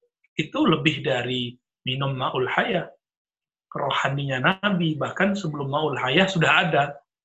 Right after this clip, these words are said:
Kita sebut Nur Ahmad, Ahmad itu ya. Ahmad Nurullah itu atau Ruhullah itu.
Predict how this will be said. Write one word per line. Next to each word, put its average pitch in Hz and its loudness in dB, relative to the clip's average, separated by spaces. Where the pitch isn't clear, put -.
Kita - -10
sebut 160 2
Nur 139 0
Ahmad, 143 -8
Ahmad 143 0
itu 147 -10
ya. 190 -4
Ahmad 127 -2
Nurullah 127 -4
itu 139 -8
atau 123 -6
Ruhullah 135 -6
itu. - -12